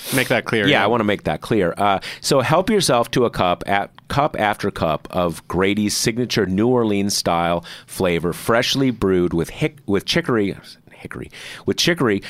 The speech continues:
Speaker 2: for just a hint of all natural sweetness. Ready to give it a swirl? Get twenty percent off your first order at gradys cold brew dot com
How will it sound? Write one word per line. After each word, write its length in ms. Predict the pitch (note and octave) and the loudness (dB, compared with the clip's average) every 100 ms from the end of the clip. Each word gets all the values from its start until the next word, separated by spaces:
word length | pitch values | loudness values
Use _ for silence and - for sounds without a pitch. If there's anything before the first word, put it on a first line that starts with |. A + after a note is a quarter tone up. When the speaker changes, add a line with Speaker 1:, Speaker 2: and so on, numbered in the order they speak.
| - | -6
Speaker 2:
for 120 | - | -4
just 300 | F#2+ B2 - | 0 0 0
a 80 | F#2 | -2
hint 380 | - - F3+ - | -2 0 0 0
of 120 | G2+ | -2
all 160 | F#2+ G2+ | 2 2
natural 380 | G2 F#2 - F2 | 2 0 0 -2
sweetness. 500 | - C2 - - - | -2 -4 -6 -10 -2
Ready 280 | F#2+ B2+ D3 | 2 2 2
to 120 | C#3+ | 0
give 140 | C3+ | 0
it 80 | B2 | 0
a 40 | |
swirl? 340 | A#2+ A#2+ A2+ G#2+ | 0 2 2 2
Get 200 | E2 - | -2 -4
twenty 340 | - A2 C3+ | -4 -2 0
percent 340 | C#3 A#2+ G#2 F2+ | -2 0 0 2
off 240 | F2 E2+ | 0 -2
your 80 | C#2+ | -6
first 420 | - G2+ G2+ - | -2 0 0 0
order 360 | F2 D#2+ D#2+ - | 0 0 -2 -2
at 180 | D#2 - | -6 -6
gradys 520 | D2 F2+ F#2+ G2 F2+ | -2 0 0 0 -2
cold 340 | - F#2+ F2+ | -2 -2 -2
brew 200 | E2 E2 | 0 -2
dot 260 | D#2+ D#2 D#2 | 0 -2 -4
com 320 | - C#2+ C#2+ | -6 -4 -6